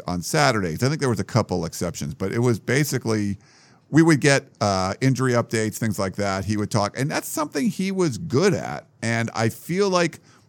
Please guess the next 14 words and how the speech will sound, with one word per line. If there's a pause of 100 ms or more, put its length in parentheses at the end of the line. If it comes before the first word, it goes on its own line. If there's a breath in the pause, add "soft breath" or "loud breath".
there
was
some
sort
of
conscious
decision
by (320 soft breath)
either
him
or
the
administration,
whatever,